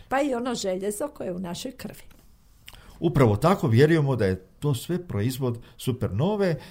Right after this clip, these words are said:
Speaker 2: jer i naš sunčev sustav je nastao iz onog materijala koji je na neki način prerađen u nekoj zvijezdi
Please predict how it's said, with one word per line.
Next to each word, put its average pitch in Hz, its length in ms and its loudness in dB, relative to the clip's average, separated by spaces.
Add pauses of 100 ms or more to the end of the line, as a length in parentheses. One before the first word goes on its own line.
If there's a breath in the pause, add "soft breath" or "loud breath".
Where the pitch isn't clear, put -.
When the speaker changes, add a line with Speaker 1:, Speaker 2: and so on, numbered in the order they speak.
(120 loud breath)
Speaker 2:
jer 113 160 2
i 110 80 2
naš 202 220 2
sunčev 202 220 0
sustav 180 320 -2
je 131 60 2
nastao 143 560 0
iz 107 160 0
onog 180 200 2
materijala 165 640 0 (280 loud breath)
koji 240 180 0
je 233 100 2
na 160 100 4
neki 220 220 -2
način 202 500 0 (220 loud breath)
prerađen 233 760 6 (260 loud breath)
u 135 120 0
nekoj 233 300 2
zvijezdi 180 640 2